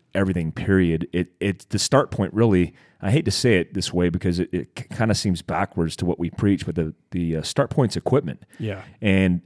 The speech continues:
Speaker 1: uh, you have to know the best equipment on the market. And we, you know, for example, hemorrhaging or bleeding, it's a cat tourniquet. And so when you're using a, a cat tourniquet,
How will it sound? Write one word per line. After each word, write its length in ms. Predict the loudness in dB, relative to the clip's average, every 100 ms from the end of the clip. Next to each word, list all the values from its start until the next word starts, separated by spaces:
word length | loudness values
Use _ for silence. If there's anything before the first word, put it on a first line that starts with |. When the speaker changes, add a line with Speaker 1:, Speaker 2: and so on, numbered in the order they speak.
| -4
Speaker 1:
uh, 320 | -2 0 0
you 120 | 0
have 180 | 2 2
to 60 | 2
know 200 | 2 4
the 80 | 4
best 280 | 2 0 -2
equipment 320 | -4 -4 -2
on 80 | -2
the 60 |
market. 420 | 0 0 2 0 -2
And 280 | -4 -2
we, 180 | -2 -2 -4
you 100 | -4
know, 120 | -4
for 100 | -6
example, 360 | -2 -2 -2 -2
hemorrhaging 580 | 2 4 2 2 0 2
or 120 | 0
bleeding, 500 | 2 2 4 0 -2 -12 _ _
it's 160 | -8 -6
a 40 |
cat 240 | 0 0 2
tourniquet. 400 | 0 0 -2 -8
And 100 | -2
so 120 | 0
when 140 | 2 4
you're 100 | 4
using 240 | 4 2
a, 140 | -2
a 40 | -4
cat 380 | 0 2 2 0
tourniquet, 500 | 2 2 2 -2